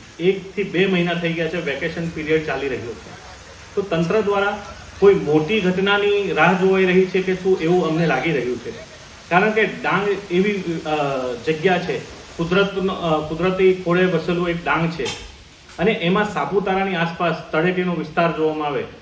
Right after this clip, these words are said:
તો આજે બિલાડીના ટોપની જેમ જે ટેન્ટ સિટીઓ, અ, ખુલી ગઈ છે, તો એમાં પણ જો કોઈ દુર્ઘટના ઘટે, આવી કોઈ મોટી દુર્ઘટના ઘટે, તો ત્યારે જ તંત્ર દોડતું થશે? શું આ જગ્યાએ ટેન્ટ સિટીઓમાં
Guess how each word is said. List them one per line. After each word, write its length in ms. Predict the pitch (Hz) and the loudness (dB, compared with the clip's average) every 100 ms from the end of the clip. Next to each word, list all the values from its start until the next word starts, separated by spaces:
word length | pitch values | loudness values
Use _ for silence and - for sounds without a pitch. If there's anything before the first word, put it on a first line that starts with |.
| - - - | -20 -10 0
તો 80 | |
આજે 400 | 214 165 165 196 | 2 2 2 4
બિલાડીના 600 | 214 147 156 185 190 190 | 2 0 2 4 4 0
ટોપની 400 | 180 160 156 175 | 0 -2 -2 -4
જેમ 200 | 170 170 | -2 -2
જે 120 | 160 170 | 0 -4
ટેન્ટ 360 | - 165 185 | 0 0 0
સિટીઓ, 420 | - 175 170 170 170 - - - | 0 -2 0 -2 -2 -6 -16 -14
અ, 400 | 147 139 135 135 | -8 -6 -6 -6
ખુલી 220 | 170 180 | 2 2
ગઈ 220 | 160 135 - | 4 0 -2
છે, 140 | 117 107 - - - - - | -8 -10 -18 -20 -20 -14 -2
તો 120 | - | -2
એમાં 320 | 160 175 208 | 2 2 2
પણ 140 | 214 | 2
જો 100 | 202 | 2
કોઈ 240 | 208 202 196 | 2 2 2
દુર્ઘટના 580 | 156 185 180 190 190 180 | 2 0 2 2 0 0
ઘટે, 380 | 147 175 123 | -2 0 -2
આવી 200 | 135 147 | -2 -2
કોઈ 200 | 175 175 | -2 0
મોટી 260 | 160 139 180 | -2 -2 -4
દુર્ઘટના 480 | 160 156 151 156 165 | -4 -4 -4 -4 -4
ઘટે, 260 | 147 147 113 - - - | -4 -4 -6 -10 -18 -4
તો 80 | 196 | -2
ત્યારે 340 | 196 139 147 | 0 2 2
જ 100 | 208 | 2
તંત્ર 280 | 202 190 202 | 2 2 0
દોડતું 400 | 190 196 190 190 | 4 2 2 -2
થશે? 200 | 196 185 180 - - - - - - | -2 -4 -6 -10 -18 -20 -20 -12 -2
શું 220 | 196 - - - - | -2 -2 -14 -20 -8
આ 240 | 165 190 180 | 0 2 2
જગ્યાએ 480 | 175 180 170 - - | 0 0 0 0 0
ટેન્ટ 240 | 165 180 | 0 0
સિટીઓમાં 760 | - 175 180 175 165 110 - | -2 0 0 0 -2 -4 -10